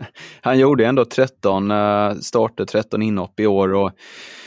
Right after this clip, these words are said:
Gjorde mål mot Malmö F F, avgjorde på, eh, i Leda Stadion om jag inte minns helt fel här. Så att, eh,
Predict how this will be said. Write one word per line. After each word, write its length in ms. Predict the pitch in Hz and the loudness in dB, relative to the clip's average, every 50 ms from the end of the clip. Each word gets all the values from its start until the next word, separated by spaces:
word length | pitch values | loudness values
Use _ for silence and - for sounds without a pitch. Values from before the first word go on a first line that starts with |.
| - - - - _ _ | -20 -20 -20 -20 _ _
Gjorde 180 | - 165 151 151 | 2 4 4 4
mål 300 | 151 160 151 139 131 123 | 2 2 4 4 4 4
mot 160 | 127 127 - | 2 2 0
Malmö 300 | 139 135 135 131 131 135 | 0 0 2 2 2 2
F 240 | 143 139 - - - | 2 0 -2 0 0
F, 200 | 117 117 117 - | 0 0 2 2
avgjorde 520 | 127 131 127 117 107 110 110 110 107 110 | 2 2 2 2 2 2 2 2 0 -2
på, 340 | 110 - 135 120 117 117 117 | -2 0 0 2 4 4 4
eh, 140 | 113 117 113 | 4 2 2
i 100 | 117 117 | 2 2
Leda 220 | 117 117 113 113 | 2 2 2 0
Stadion 380 | 110 - - 131 107 101 101 101 | 0 0 0 2 2 2 0 -2
om 60 | 104 | -2
jag 100 | 110 117 | -4 -4
inte 120 | 117 - 110 | -4 -4 -4
minns 220 | 110 110 - - | -4 -4 -4 -2
helt 180 | 127 107 98 - | -2 -2 -2 -2
fel 260 | - 123 110 104 120 | -2 -2 -2 0 0
här. 180 | 117 98 95 | 0 -2 -2
Så 160 | 98 - - 107 | -4 -4 -4 -4
att, 180 | - - - | -6 -4 -4
eh, 400 | 107 101 101 101 101 101 101 101 | -2 -2 0 0 -2 -2 -2 -4